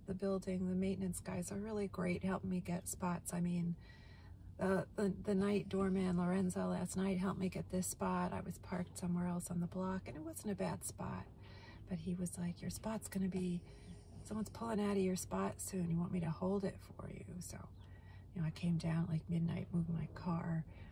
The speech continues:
which I, I wouldn't have been able to do. You know, I didn't ask him. He just volunteered to help me. So the men in this building are just really lovely, and they look out for me. Um, so that's one stress I don't have, although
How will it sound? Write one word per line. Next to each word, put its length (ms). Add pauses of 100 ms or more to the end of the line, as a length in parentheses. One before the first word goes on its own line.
(340)
which 180
I, 320
I 80
wouldn't 240
have 100
been 140
able 200
to 140
do. 140
You 280
know, 60
I 60
didn't 220
ask 280
him. 180
He 100
just 240
volunteered 720
to 80
help 340
me. 240
So 240 (420)
the 60
men 140
in 60
this 140
building 420
are 40
just 280
really 220
lovely, 420
and 140
they 200 (1040)
look 240
out 280
for 140
me. 380 (120)
Um, 600 (2250)
so 160
that's 240
one 260
stress 420
I 60
don't 160
have, 280
although 280